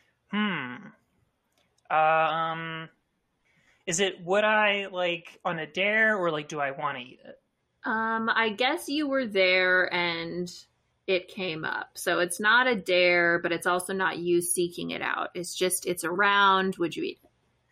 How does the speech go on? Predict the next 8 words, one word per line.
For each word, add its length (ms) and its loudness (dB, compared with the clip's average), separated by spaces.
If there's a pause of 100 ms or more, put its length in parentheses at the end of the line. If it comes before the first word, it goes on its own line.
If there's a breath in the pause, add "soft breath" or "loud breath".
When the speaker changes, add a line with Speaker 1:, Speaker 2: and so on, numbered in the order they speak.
(500 soft breath)
Speaker 1:
I 140 0
think 360 -6
I 160 2
would 360 0 (320)
take 320 -4
a 240 -6
sip. 520 -8 (400)
Um, 760 -2